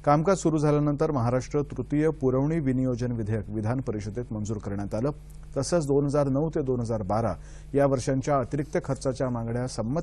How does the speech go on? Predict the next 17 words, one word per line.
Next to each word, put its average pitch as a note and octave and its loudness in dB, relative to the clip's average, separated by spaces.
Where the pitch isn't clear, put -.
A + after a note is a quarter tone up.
करण्यात A2+ 0
आल्या, A2 0
अशी G#2+ -4
माहिती G#2 -4
आमच्या A#2 -2
प्रतिनिधी C#3 -4
सोनल A2+ -4
चव्हाण F#2+ -6
यांनी F#2+ -8
दिली D#2 -8
आहे. C#2+ -10
लोकसभेचं F#3 4
कामकाज D3+ 2
आज B2+ -2
सकाळी D#3+ 2
सुरू F3 2
होताच G#2+ 0